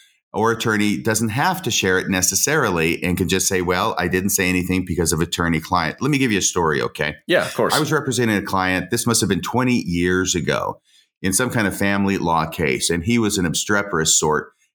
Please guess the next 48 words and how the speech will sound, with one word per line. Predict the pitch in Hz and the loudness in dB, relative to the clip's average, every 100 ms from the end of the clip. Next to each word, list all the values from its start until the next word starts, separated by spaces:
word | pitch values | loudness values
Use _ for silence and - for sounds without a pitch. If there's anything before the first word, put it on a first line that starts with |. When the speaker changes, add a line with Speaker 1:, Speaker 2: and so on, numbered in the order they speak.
| 92 | -4
Speaker 1:
and | |
he | 110 | -2
was | 110 | 0
very, | 101 165 160 | 0 0 2
very | 131 107 | 0 2
mad | 95 92 98 92 | 2 0 0 -2
at | 92 | -6
the | |
judge. | 71 80 78 52 - - _ _ - | -4 0 0 -2 -6 -10 _ _ -6
He | |
felt | 123 127 110 | 0 0 -2
the | 95 | -2
judge | 101 113 113 | 0 0 0
had | 87 | -2
been | 73 82 | -2 0
doing | 92 92 | 2 2
him | 87 82 78 | 2 0 0
wrong, | 71 78 69 50 58 - _ | 2 2 0 -2 -8 -14 _
mainly | 90 107 107 | -2 0 0
because | 107 - 78 78 - | -2 -2 0 0 0
he | 87 | 0
was | 82 | 0
getting | 87 82 | 0 0
some | 80 82 78 | 0 0 0
rulings | 78 76 78 | 0 0 0
against | 76 120 110 - | -2 -2 -2 -2
him. | 67 - | -4 -2
Believe | 92 92 | 0 2
it | 85 | 0
or | |
not, | 80 76 90 | 0 0 0
that | 82 | 0
will | 92 | 0
happen | 85 90 90 - | 0 0 0 -2
from | - 80 | 0 0
time | 76 71 69 | 0 -2 0
to | - | -2
time. | - 92 71 | 0 0 0
Speaker 2:
<laughs> | - - 117 113 - - 110 - 131 - - | -2 -4 -2 -4 -2 -2 -2 0 -4 -4 -8
Shocking. | - - - - 73 - - - _ - | 0 0 0 -2 -4 -6 -18 -20 _ 0
Speaker 1:
<laughs> | 196 - - - - | 2 2 -4 -8 -6
He | - 143 | 0 0
had | 127 | 0
told | - 160 190 135 | 0 0 0 0
me | 113 170 113 - - - _ _ _ _ _ 113 | 0 2 0 -2 -8 -20 _ _ _ _ _ -2
in | 131 | 2
my | 151 127 147 | 2 2 2
office | 120 135 160 - - | 2 2 0 -2 -2